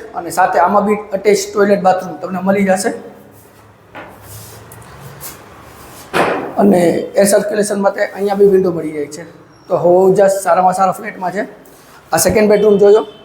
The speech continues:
હવે આવો મારી સાથે થર્ડ બેડરૂમ. આ છે આપણો થર્ડ બેડરૂમ. થર્ડ બેડરૂમમાં આવી ગયા છીએ.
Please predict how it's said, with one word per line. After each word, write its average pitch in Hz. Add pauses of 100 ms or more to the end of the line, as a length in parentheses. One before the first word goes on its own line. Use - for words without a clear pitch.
(200)
હવે 185
આવો 202
મારી 196
સાથે 196
થર્ડ -
બેડરૂમ. 185 (2500)
આ 190
છે 233
આપણો 226
થર્ડ 226
બેડરૂમ. 220 (200)
થર્ડ 190
બેડરૂમમાં 202
આવી 208
ગયા 208
છીએ. 226